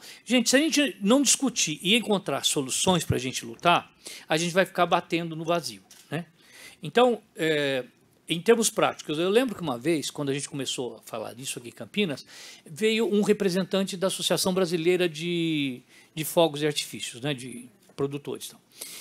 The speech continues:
E conversou, eu conversei muito com ele,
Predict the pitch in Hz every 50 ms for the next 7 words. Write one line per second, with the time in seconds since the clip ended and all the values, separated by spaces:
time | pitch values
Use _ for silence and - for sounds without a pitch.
0 | - - _ - 294 - - 269 233 196 185 143 - - 139 139 139 - - -
1 | _ - 190 170 151 - 160 143 143 139 139 127 131 156 196 196 - 139 120 -
2 | _ _ - - 139 - - - - 131 160 214 208 170 120 117 -